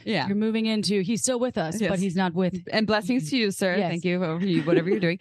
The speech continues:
Speaker 2: <laughs>
Speaker 1: So, but, but there are multiple rounds of breakups where I just, I felt addicted to him. And, and I know, so I, like, I have codependent tendencies. I don't think, I don't identify as codependent, but I, or, like, who was it? Uh, Jason Gaddis, codependent-ish. Remember that?
Speaker 2: Yeah.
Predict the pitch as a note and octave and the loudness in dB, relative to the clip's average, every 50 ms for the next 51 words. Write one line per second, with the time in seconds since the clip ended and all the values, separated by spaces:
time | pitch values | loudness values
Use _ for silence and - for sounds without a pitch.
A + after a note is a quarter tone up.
0 | - - - - - A3+ G3+ F#3 G3+ F#3 F3 E3 C#3+ F3+ G#3 G#3+ A3 A#3 A#3 A3 | -10 -14 -6 -2 -2 0 2 0 0 0 -2 -2 -2 0 2 2 2 2 0 0
1 | G#3 G#3 F#3+ F#3+ F#3 F#3 F#3 E3 F3 D#3 F3 D#3 D#3+ E3 C#3+ F3 E3+ - D#3 E3 | -2 -2 0 2 0 0 0 0 0 0 0 0 -2 -2 -2 -2 0 0 2 2
2 | F3 D#3+ E3+ D#3 - - F3+ - - D3+ C3 D3 D#3+ E3 - - D3+ B2+ B2 B2 | 2 0 0 0 0 -2 0 0 0 0 2 2 0 0 0 0 -2 0 2 2
3 | C3 C#3 A2+ G#2+ A2 C#3+ D#3+ D#3+ - D#3+ E3 E3+ E3+ F3+ F#3 F#3+ F#3 - - - | 4 4 2 2 2 0 0 2 2 2 2 2 2 2 0 0 0 -2 -2 0
4 | - F#3+ F3+ F3+ F3 E3 D#3 - _ - D#3+ E3 F#3+ F3+ F3 - G#3+ F#3 F3 F3 | 0 2 2 2 0 0 -2 -2 _ 0 0 2 0 -2 0 0 0 0 0 0
5 | - F#3 D#3 D3 C#3 G#2 - F#3 D#3+ D#3+ D3+ D3+ C#3+ - - D#3+ D3+ D3+ D3 C#3 | 0 0 0 0 0 0 0 0 2 2 0 -2 -4 -2 -2 0 0 0 -2 -2
6 | - - - - - - _ - D#3 D#3 F3+ F#3 D#3+ D#3+ G3+ F#3+ - - F3 G3+ | -6 -12 -20 -20 -20 -18 _ -4 -2 -2 0 -2 -2 -2 -2 -2 0 0 0 2
7 | A#3 G#3 G3+ F3 D#3+ D3 E3 - A3 G#3+ - - C4 A#3 B3 A3 - C4+ A#3+ A#3+ | 2 0 0 0 -2 -2 0 -2 -2 -4 -4 -4 -4 -2 -2 -2 -2 0 0 0
8 | A#3 G3 F#3+ E3 D#3 D#3 D#3 D#3+ D#3 - D#3+ F3 G3 G3 - - G3+ A3+ B3 D4 | -2 -2 -2 0 0 0 0 0 0 0 0 -2 -2 -4 -2 0 0 2 2 2
9 | E4 D#4+ C#4+ C4 - F#3 - F3+ F3+ E3+ E3 D#3 - F3 F#3 - A3 G3+ F3 D#3+ | 2 0 0 -2 -2 0 0 2 2 2 0 0 0 0 0 0 0 0 2 0
10 | D#3+ F3 G3+ - - - G3 F#3+ F3+ - A3 F3+ F3 F3 D#3+ - - D#3+ A#3+ - | 0 -2 -4 -2 -2 0 0 0 2 2 2 2 2 0 0 0 0 0 0 -2
11 | - - - F#3 F3 F3+ G3+ A3+ B3+ C4+ F#3 F3+ F3 E3 F3+ | -4 -4 -2 0 0 0 0 0 0 -2 -2 -4 -4 -4 -6